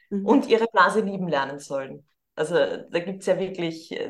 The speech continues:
Speaker 2: das ist ja oft auch die Psyche dahinter, immer dieses, "Oh, hoffentlich bekomme ich nicht wieder eine Blasenentzündung." Und, äh, ja,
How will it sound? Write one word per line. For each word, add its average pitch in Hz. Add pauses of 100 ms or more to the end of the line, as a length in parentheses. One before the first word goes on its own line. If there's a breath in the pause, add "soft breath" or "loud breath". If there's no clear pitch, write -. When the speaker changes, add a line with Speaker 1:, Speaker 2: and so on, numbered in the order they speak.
Speaker 2:
das -
ist -
ja -
oft 170
auch 170
die 190
Psyche 214
dahinter, 165 (300 loud breath)
immer 190
dieses, 175
"Oh, 254
hoffentlich 233
bekomme 240
ich 233
nicht 247
wieder 233
eine 220
Blasenentzündung." 202 (480 loud breath)
Und, 196
äh, -
ja, 190